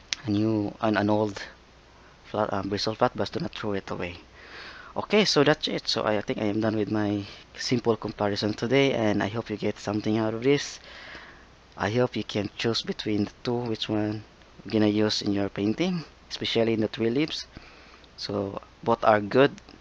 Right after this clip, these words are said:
both are good brushes, and I recommend that you need to use the two brushes, not just the other one. Actually, um, flat brushes have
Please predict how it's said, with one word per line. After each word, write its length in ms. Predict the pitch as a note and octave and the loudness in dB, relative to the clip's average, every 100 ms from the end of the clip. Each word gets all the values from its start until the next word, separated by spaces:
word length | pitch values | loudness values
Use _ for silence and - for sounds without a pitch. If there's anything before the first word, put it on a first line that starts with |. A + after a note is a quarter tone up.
| - | -14
both 160 | - A2 | -4 -2
are 80 | |
good 200 | G2 G#2+ | 0 0
brushes, 500 | F#2 G#2 A#2 A2+ - - - - - - | 0 -2 -2 -8 -12 -18 -20 -20 -20 0
and 200 | G#2 A2 | 4 6
I 140 | G#2+ | 6
recommend 600 | A2 G#2+ G#2+ G#2+ G#2 F#2+ - - | 2 2 4 6 4 0 -6 -10
that 260 | F#2+ - G2 | -10 -6 -6
you 140 | G2 | 0
need 220 | G2+ G#2 - - | 4 2 2 -10
to 320 | - F#2+ F#2 F#2 - - | -8 -8 -10 -12 -18 -12
use 280 | G2+ G2+ G2 | -6 -4 -4
the 100 | - | -6
two 180 | - F#2+ | -6 -4
brushes, 640 | G2+ G#2 - C3+ - - - - - | -2 -2 -4 -8 -10 -14 -20 -20 -8
not 140 | A2+ - | -8 -6
just 240 | G#2 - | -8 -6
the 100 | - | -6
other 160 | G2 G#2 | -6 -6
one. 240 | A2 C#3+ - - - - - - - - - | -8 -10 -14 -20 -20 -20 -20 -20 -20 -20 -12
Actually, 460 | G2 A#2 A#2 A2 - - - - - - - - - - - - - - - - | -2 0 0 -4 -10 -20 -20 -20 -20 -20 -20 -20 -20 -20 -20 -20 -20 -20 -20 -6
um, 520 | G2 F#2+ F#2+ F#2+ E2 - - - - - - - - - - - | -4 -2 -4 -6 -10 -16 -20 -20 -20 -20 -20 -20 -20 -20 -20 -12
flat 200 | - A2+ | -2 -2
brushes 540 | - G#2 - G#2+ - - | 2 0 0 -4 -6 -8
have 220 | G2 F#2+ | -8 -8